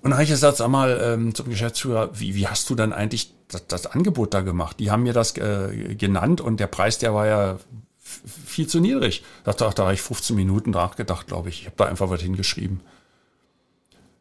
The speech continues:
Und das ist das Gefährliche an der Sache. Wenn Sie jetzt rea-, realistisch sind, und das, das mache ich auch normalerweise, dann wird Ihr Preis schon mal per se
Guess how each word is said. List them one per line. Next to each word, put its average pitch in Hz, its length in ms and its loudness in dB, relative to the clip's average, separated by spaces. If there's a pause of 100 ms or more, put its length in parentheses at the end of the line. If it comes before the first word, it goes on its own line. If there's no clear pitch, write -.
(120)
Und 135 240 4 (140)
das 156 220 6
ist - 300 2
das 156 200 6
Gefährliche 185 560 4
an 120 100 4
der 110 140 4
Sache. - 400 0
Wenn 127 200 4
Sie 170 160 4
jetzt 196 320 2
rea-, 135 440 0
realistisch 131 640 2
sind, 117 260 0
und 110 160 2
das, 131 180 2 (160)
das - 160 -4
mache 131 220 -2
ich - 100 -4
auch 233 200 6
normalerweise, 131 760 2 (260)
dann 117 180 6
wird 185 160 6
Ihr 143 100 2
Preis 175 380 4
schon 147 160 0
mal 143 200 2
per 127 240 -2
se 139 320 0